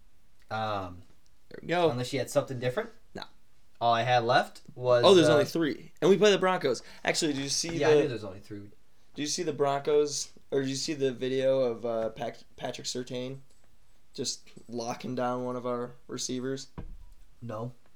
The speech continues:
Speaker 1: but I'm not surprised. He's pretty damn good.
Speaker 2: Yeah. And it was, like,
Speaker 1: Um,
Speaker 2: wide
Speaker 1: did you,
Speaker 2: receiver
Speaker 1: I mean, did you see Adam Thielen was toasting their guy?
Speaker 2: No.
Speaker 1: Oh, yeah. I saw a video of Adam Thielen do a little hee hee, little in out, and over, over the shoulder, caught it. So,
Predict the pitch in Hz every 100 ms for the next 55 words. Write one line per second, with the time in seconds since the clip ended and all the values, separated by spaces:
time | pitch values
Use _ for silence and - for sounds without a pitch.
0 | - 98 98 98 - 110 101 107 - 113
1 | 101 - 107 101 101 101 101 104 117 104
2 | 156 - - - - - - - - -
3 | - 147 151 139 143 127 127 135 127 123
4 | 143 123 123 120 131 120 98 104 120 104
5 | 101 92 104 104 120 107 98 - 104 -
6 | 104 104 107 117 131 - 139 104 69 -
7 | - 120 110 - - 107 - 110 101 98
8 | 95 95 - - - - - - 117 101
9 | 117 110 104 104 104 98 98 - 330 294
10 | 453 466 - - - - - - - 123
11 | 123 156 - 120 110 107 - - - -
12 | - - 120 117 220 - 285 285 - -
13 | - - - 120 123 - 120 110 - -
14 | - 110 104